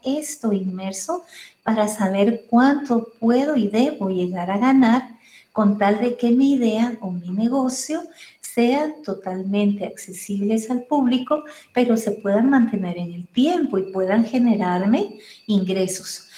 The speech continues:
Es importante establecer métricas claves que nos indiquen si estamos desarrollando nuestro negocio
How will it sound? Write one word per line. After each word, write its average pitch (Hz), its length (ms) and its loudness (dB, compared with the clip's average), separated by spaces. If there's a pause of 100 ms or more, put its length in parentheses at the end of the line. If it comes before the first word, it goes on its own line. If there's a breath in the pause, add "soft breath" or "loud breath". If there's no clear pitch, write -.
(260 loud breath)
Es 285 160 -2
importante 294 600 0
establecer 262 600 2
métricas 185 540 0
claves 185 640 -6
que 202 80 -2
nos 196 240 0
indiquen 185 420 0
si 220 120 -2
estamos 196 460 0
desarrollando 202 760 0
nuestro 226 320 0
negocio 202 680 -4